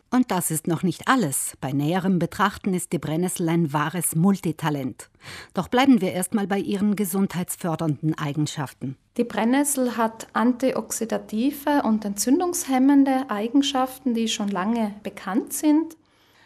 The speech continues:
Speaker 2: Das ist zum Teil auf ihren Gehalt an sekundären Pflanzenstoffen zurückzuführen, darunter die sogenannten Polyphenole.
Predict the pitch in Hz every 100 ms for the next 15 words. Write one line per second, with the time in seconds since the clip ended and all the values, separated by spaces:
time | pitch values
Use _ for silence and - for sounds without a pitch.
0 | _ _ _ - 220 220 233 - - -
1 | 220 214 190 196 247 220 - 220 220 208
2 | 202 196 - 220 226 - - 208 202 202
3 | 202 - 202 185 185 180 185 180 302 -
4 | 302 - 277 277 277 277 247 269 - -
5 | 269 269 247 254 269 247 196 208 220 214
6 | 202 202 - 208 208 185 185 - - -
7 | 214 208 208 190 185 202 285 381